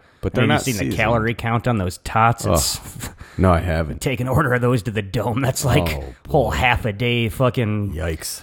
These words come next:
Speaker 2: worth of nutrition right there.
Speaker 1: That's probably
Speaker 2: What?
Speaker 1: why people are baiting in restaurants.
Speaker 2: Does
Speaker 1: Burn off those
Speaker 2: Popeye's
Speaker 1: calories.
Speaker 2: Louisiana Kitchen have a nice spicy fry on their menu? It seems like they would.
Speaker 1: They should.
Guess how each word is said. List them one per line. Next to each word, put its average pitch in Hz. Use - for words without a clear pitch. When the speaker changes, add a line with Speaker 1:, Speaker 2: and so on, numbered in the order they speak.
Speaker 2:
worth 123
of 117
nutrition 117
right 113
there. 120
Speaker 1:
That's 127
probably 151
Speaker 2:
What? 160
Speaker 1:
why 170
people 180
are 175
baiting 160
in 190
restaurants. 190
Speaker 2:
Does -
Speaker 1:
Burn -
off 311
those 285
Speaker 2:
Popeye's 254
Speaker 1:
calories. 226
Speaker 2:
Louisiana 233
Kitchen 233
have 220
a 220
nice 220
spicy 220
fry 220
on 220
their 220
menu? 220
It 175
seems 302
like 101
they 95
would. 92
Speaker 1:
They 160
should. 101